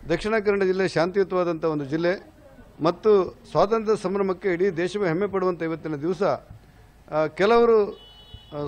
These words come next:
ಸ್ವಾತಂತ್ರ್ಯದ ರಥವನ್ನು ಅಡ್ಡ ಹಾಕಿ ದ-, ಅಡ್ಡ ಹಾಕಿ ದಾಂಧಲೆ ಮಾಡ್ತಾರೆ ಅಂತ ಹೇಳಿದರೆ, ತಾಲಿಬಾನಿ ಸಂಸ್ಕೃತಿಯನ್ನು ದಕ್ಷಿಣ ಕನ್ನಡ ಜಿಲ್ಲೆಯಲ್ಲಿ ನಡೀಲಿಕ್ಕೆ ಬಿಡೋದಿಲ್ಲ. ಸರ್ಕಾರ ಕಟ್ಟುನಿಟ್ಟಿನ ಕ್ರಮವನ್ನು ಕೈಗೊಳ್ಳುತ್ತೇವೆ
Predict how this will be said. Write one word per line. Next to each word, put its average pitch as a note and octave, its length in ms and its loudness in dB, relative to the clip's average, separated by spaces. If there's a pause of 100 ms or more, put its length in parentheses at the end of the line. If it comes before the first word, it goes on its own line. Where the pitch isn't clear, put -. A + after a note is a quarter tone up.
(140)
ಸ್ವಾತಂತ್ರ್ಯದ A3 600 2
ರಥವನ್ನು G#3+ 480 0
ಅಡ್ಡ F3+ 220 2
ಹಾಕಿ G#3 480 4
ದ-, E3+ 160 0
ಅಡ್ಡ E3 180 -2
ಹಾಕಿ G3+ 320 2
ದಾಂಧಲೆ G#3 300 0
ಮಾಡ್ತಾರೆ F3 380 -2
ಅಂತ D#3 120 -8
ಹೇಳಿದರೆ, F#3+ 480 -2 (760)
ತಾಲಿಬಾನಿ A3+ 540 4
ಸಂಸ್ಕೃತಿಯನ್ನು G3+ 800 -2 (340)
ದಕ್ಷಿಣ A3+ 320 0
ಕನ್ನಡ G#3 160 0
ಜಿಲ್ಲೆಯಲ್ಲಿ F#3+ 360 0
ನಡೀಲಿಕ್ಕೆ F3 380 -2
ಬಿಡೋದಿಲ್ಲ. F#3 380 0 (600)
ಸರ್ಕಾರ G3 340 2
ಕಟ್ಟುನಿಟ್ಟಿನ G3 480 -2
ಕ್ರಮವನ್ನು F#3+ 400 0
ಕೈಗೊಳ್ಳುತ್ತೇವೆ F3+ 640 -2